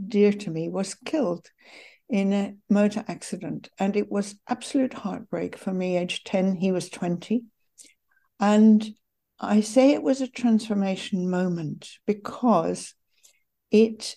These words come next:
um, it led me, not then, but later, to understand that, um, things which are heartbreaking often have a lot of energy behind them. If we can get beyond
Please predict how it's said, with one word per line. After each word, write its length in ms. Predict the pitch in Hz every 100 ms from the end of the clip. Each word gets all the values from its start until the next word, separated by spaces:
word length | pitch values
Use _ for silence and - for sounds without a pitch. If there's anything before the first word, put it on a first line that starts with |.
| _ _
um, 480 | 196 202 202 196 190 _ _ _ _ - _
it 200 | 226 226
led 420 | 202 202 208 233
me, 440 | 220 175 196 233 - - -
not 300 | 226 226 226
then, 380 | 208 208 180 190
but 160 | 190 -
later, 640 | 196 202 202 - 156 156 - _ _ _
to 100 | -
understand 920 | 202 214 233 - - 202 180 180 175
that, 320 | 185 185 - - _ _ _ _ 196
um, 480 | 196 196 95 190 - _ _ _ _ _ _
things 360 | 233 269 294 -
which 220 | 226 -
are 160 | 208
heartbreaking 1300 | 202 - 233 226 226 - _ 208 202 202 - 165 143 -
often 380 | 190 - 202 185
have 200 | 185 180
a 60 |
lot 300 | 175 170 180
of 160 | 185 - -
energy 440 | 190 185 - -
behind 480 | - 160 170 185 180
them. 300 | 151 147 143 _ - _ _ _
If 220 | - -
we 100 | 220
can 280 | 208 202 196
get 280 | 196 - -
beyond 720 | 196 185 190 208 214 208